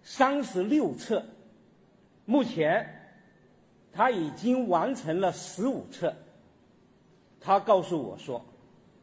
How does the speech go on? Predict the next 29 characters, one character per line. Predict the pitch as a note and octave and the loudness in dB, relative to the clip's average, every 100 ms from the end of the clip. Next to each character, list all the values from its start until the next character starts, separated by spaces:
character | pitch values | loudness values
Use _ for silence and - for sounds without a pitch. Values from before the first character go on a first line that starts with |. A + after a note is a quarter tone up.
| _ _ _ - | _ _ _ -4
越 | G#3 C4+ | 6 8
往 | G3 D#3 B2 | 8 2 -2
后 | B2 F3 | -2 -2
写， | B2 - A2 C3 C#3+ - - - - _ - _ _ - | -2 -10 -10 -8 -8 -12 -20 -20 -20 _ -20 _ _ -12
觉 | D#3+ F3+ | 0 2
得 | F3 F3 | 4 2
越 | F3 F3 C4+ G3+ | 0 0 2 2
是 | E3 - | 0 -8
困 | D3+ - G3+ A#2 | -12 -6 -6 -6
难。 | A2 F2+ A2+ - - _ _ _ _ _ _ - | -10 -14 -18 -20 -20 _ _ _ _ _ _ -2
他 | G3 F3+ | 2 2
还 | C#3+ | 2
说， | D3+ E3+ D#3 - - - - _ _ _ _ | -2 -2 -2 -4 -12 -20 -20 _ _ _ _
目 | - C4 A#3+ | 0 2 2
前 | - D#3 E3 - | -2 -4 -4 -4
一 | |
半 | - D4+ B3 - - - - - - - _ _ _ | 0 2 2 -2 -18 -20 -20 -20 -20 -20 _ _ _
完 | C#3+ D#3 B3+ | -4 0 0
成 | B3 F3+ | -2 -2
了 | G#3 G3+ A3 - - - - - _ - - - _ | -2 -2 -4 -14 -20 -20 -20 -20 _ -20 -20 -20 _
这 | - G#3 | -2 2
个 | G3 F#3 F3 E3+ E3 | 4 4 4 2 0
著 | - D#4 A3+ | -2 -2 -2
述 | A#3+ | -2
的 | G3+ F3 - - - - _ _ _ _ _ _ _ - | 2 0 0 -14 -20 -20 _ _ _ _ _ _ _ -2
这 | A3 | 2
个 | G3 | 2
计 | - C4 | 0 -4
划， | G#3+ G#3+ F3+ | 0 2 0